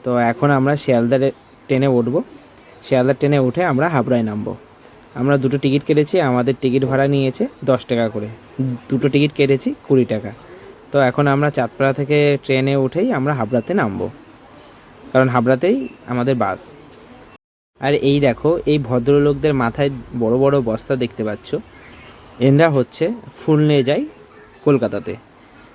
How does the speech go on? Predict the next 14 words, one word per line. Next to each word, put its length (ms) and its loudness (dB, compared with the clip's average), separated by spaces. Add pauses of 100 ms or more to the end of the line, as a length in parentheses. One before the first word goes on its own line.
(140)
তো 120 4
চাঁদপাড়া 420 2
থেকে 280 -2
কিছু 280 -2
লোক 200 4
ওঠে 240 -2 (200)
ফুল 220 4
নিয়ে, 180 -2 (520)
কিন্তু 260 -2
সবথেকে 540 -2
বেশি 440 2
পরিমাণে 540 -2
লোক 260 2
ওঠে 220 -2